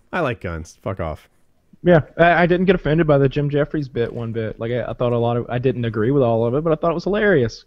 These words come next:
Speaker 2: 'cause he's hilarious, and, and I
Speaker 1: Yes.
Speaker 2: wish more people could look at comedy the same way.
Speaker 1: Who's the
Speaker 2: They should
Speaker 1: best
Speaker 2: be
Speaker 1: comedian in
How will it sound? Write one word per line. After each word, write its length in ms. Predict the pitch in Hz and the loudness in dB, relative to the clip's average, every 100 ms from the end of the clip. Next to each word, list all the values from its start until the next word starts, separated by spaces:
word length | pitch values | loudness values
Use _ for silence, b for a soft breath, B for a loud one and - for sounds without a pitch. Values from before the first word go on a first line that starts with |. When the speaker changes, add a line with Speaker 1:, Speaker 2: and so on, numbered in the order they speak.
| _ | _
Speaker 2:
'cause 160 | 143 - | -10 -6
he's 220 | 180 175 | -4 -2
hilarious, 480 | 127 113 110 110 - _ | 0 0 -2 -4 -14 _
and, 140 | 113 113 | -4 -2
and 220 | 104 117 | 0 -2
I 60 | |
Speaker 1:
Yes. 80 | 117 | 0
Speaker 2:
wish 160 | 131 - | -2 -2
more 140 | 131 | -4
people 200 | 135 123 | -2 -2
could 80 | 120 | -2
look 140 | 117 117 | -2 -4
at 80 | - | -2
comedy 340 | 120 113 110 | -2 0 -2
the 100 | 110 | -4
same 280 | 113 110 107 | -6 -4 -2
way. 220 | 110 110 - _ | -2 -2 -6 _
Speaker 1:
Who's 160 | 320 - | -2 0
the 60 | |
Speaker 2:
They 40 | 233 | 4
should 40 | |
Speaker 1:
best 80 | 403 | 6
Speaker 2:
be 80 | 208 | 4
Speaker 1:
comedian 220 | 131 | 4
in 0 | 147 | 4